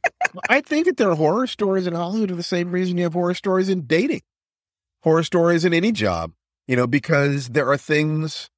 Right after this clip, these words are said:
Speaker 2: you know, there's this range from, I, I had a wonderful date, a wonderful time, a wonderful day at work, to it was absolutely crap.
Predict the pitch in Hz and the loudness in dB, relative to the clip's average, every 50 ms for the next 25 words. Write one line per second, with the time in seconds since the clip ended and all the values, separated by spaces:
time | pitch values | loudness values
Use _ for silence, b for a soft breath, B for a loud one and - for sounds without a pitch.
0 | _ _ _ - 135 143 131 147 151 139 120 147 151 - - 131 139 170 226 277 | _ _ _ -2 0 2 4 2 2 2 0 -2 -2 -2 0 0 2 2 2 0
1 | 262 160 107 95 87 - - 127 107 104 104 - 80 - 113 101 104 120 127 123 | 0 -2 -4 -6 -10 -6 -4 -2 -2 -2 -4 -8 -10 -12 -10 -10 -4 -2 -2 0
2 | 131 143 139 139 156 170 214 302 359 - 349 247 - 214 156 131 113 127 110 104 | 2 2 2 2 2 2 2 2 2 2 0 -2 0 0 -2 0 2 0 2 2
3 | 101 101 117 147 185 220 233 220 - 156 139 - - 131 120 110 107 107 120 160 | 0 -2 0 2 2 2 2 0 -2 -4 -2 0 0 0 0 0 0 0 2 2
4 | 185 185 170 - 147 127 131 123 120 120 147 180 170 - _ _ _ _ _ _ | 2 0 0 -2 -2 0 2 2 2 2 0 0 0 -2 _ _ _ _ _ _
5 | - 170 165 - 175 175 156 160 151 - - - 151 147 151 156 147 143 - - | -2 -2 0 2 2 2 2 0 -4 -6 -2 0 2 4 4 2 0 -4 -6 -6
6 | 127 135 135 143 147 - 113 135 135 131 127 113 - _ _ _ - - - 147 | -4 0 0 0 0 -2 -2 0 0 0 0 -4 -6 _ _ _ -20 -8 0 0
7 | 131 107 80 73 | 2 2 2 -2